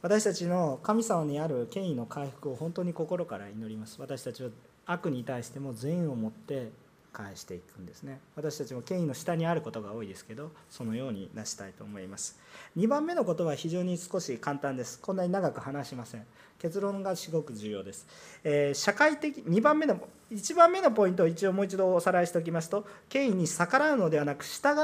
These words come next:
うことによって神の栄光を表します。神様の作られたもう全てのものは神に栄光を返すためにありますから、私たちもそうですから。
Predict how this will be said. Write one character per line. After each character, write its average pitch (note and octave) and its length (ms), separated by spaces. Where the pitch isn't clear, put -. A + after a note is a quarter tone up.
う D4 40
こ D4+ 120
と E4+ 100
に D#4 100
よ A#3 60
っ A3+ 40
て F#3+ 100
神 G3+ 220
の D3 140
栄 D#3 120
光 E3 140
を - 40
表 E3 240
し E3 100
ま D#3+ 80
す。 - 120
神 C4+ 220
様 A3 240
の F#3+ 160
作 - 180
ら G#3+ 80
れ G3 80
た F3 120
も D#3+ 80
う - 20
全 D4+ 320
て G#3+ 120
の E3+ 100
も D#3 120
の D#3 120
は F3 140
神 B3+ 260
に D3+ 180
栄 C#4 140
光 C#4 220
を - 40
返 C#4 220
す - 100
た F#3+ 80
め D3+ 80
に C3+ 80
あ B2+ 80
り A#2+ 60
ま A#2 100
す - 60
か G2+ 100
ら、 G2+ 200
私 E3 260
た B2 80
ち G#2+ 80
も G#2 80
そ G#2 120
う - 20
で F2+ 60
す - 80
か G2+ 100
ら。 G#2+ 100